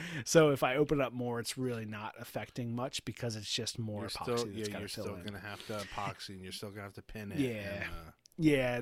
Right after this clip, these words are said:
Speaker 1: the tang-, the hole is not very tight. Like, I always want it to be really tight, and it's not very tight, but it is what it is. So, yeah, so I was kinda pushing it down in, and because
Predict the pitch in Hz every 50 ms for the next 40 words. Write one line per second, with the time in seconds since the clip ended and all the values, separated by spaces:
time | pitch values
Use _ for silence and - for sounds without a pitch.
0 | 135 156 147 139 131 - 147 160 160 156 160 143 139 - - 180 180 170 160 147
1 | 127 120 117 110 117 120 - 127 127 113 120 110 110 110 110 110 110 - - 117
2 | 110 107 107 104 - _ 127 120 117 - 135 135 143 143 151 147 135 120 117 123
3 | 123 123 120 - - 120 117 113 113 113 113 113 113 - - 123 117 117 117 110
4 | - 107 104 104 98 - - 123 104 110 110 120 113 110 113 107 - - 117 110
5 | 110 107 104 127 120 107 113 104 98 - - - - - - - - - - -
6 | 101 92 85 80 - - - - - - - - - - 151 120 110 98 - -
7 | - 139 - 139 143 113 104 113 - 196 190 185 170 - 160 135 123 - 147 127
8 | 135 127 113 110 123 113 117 120 123 120 120 117 120 117 110 127 - - 151 156
9 | 143 - -